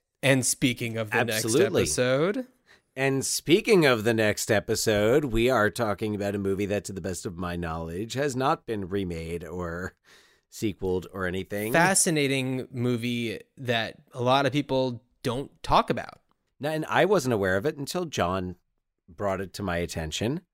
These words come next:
Speaker 1: And that movie would be?
Speaker 2: Nineteen, would be the nineteen sixty-six film Seconds.
Speaker 1: Yeah, starring Rock Hudson.
Speaker 2: Rock Hudson.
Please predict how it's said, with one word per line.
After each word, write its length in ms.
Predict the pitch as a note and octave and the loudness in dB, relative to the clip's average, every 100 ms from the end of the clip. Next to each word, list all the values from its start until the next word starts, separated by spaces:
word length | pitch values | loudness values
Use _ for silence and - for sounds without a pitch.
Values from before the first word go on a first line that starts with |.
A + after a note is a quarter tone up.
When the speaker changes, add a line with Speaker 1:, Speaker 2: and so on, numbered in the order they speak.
| _ | _
Speaker 1:
And 100 | B2 | -2
that 140 | B2 | 0
movie 220 | B2 A#2+ A#2+ | 0 0 0
would 120 | A#2 | -2
be? 180 | A#2 C3 | -2 2
Speaker 2:
Nineteen, 500 | C3 C#3 C#3+ A#2 - _ _ _ - - _ | 2 4 4 2 0 _ _ _ -20 -20 _
would 220 | C#3+ C#3 | 4 4
be 300 | B2+ A#2 A#2+ | 6 8 8
the 260 | A2+ B2+ A#2 | 6 0 -2
nineteen 500 | B2 A#2+ A#2+ A#2+ A#2+ | 4 4 4 4 2
sixty-six 840 | A2 - A2 - A2+ - A2 G2+ - | 2 0 0 0 -2 2 2 2 0
film 340 | A#2+ C#3 F3 - _ | 4 4 0 -6 _
Seconds. 1040 | - - - A#3 A#3+ F#3+ E3 C#3+ C#3+ - - _ | -10 -2 4 4 6 2 2 -2 -6 -10 -12 _
Speaker 1:
Yeah, 200 | A2 D3 | -10 -8
starring 400 | E3+ - A#2+ A2+ | -6 -4 -4 -4
Rock 400 | G#2+ G#2+ C3+ E3+ | -6 0 0 0
Hudson. 680 | - A#2 D3 - G2 D#2 D#2 _ _ _ _ | -6 -4 -2 -2 -4 -10 -20 _ _ _ _
Speaker 2:
Rock 480 | A2+ D#3+ G#3 A3 - - - | 4 6 8 4 -2 -20 0
Hudson. 680 | E3 E3+ B2+ - F2+ D#2+ - | 6 6 6 0 0 -2 -12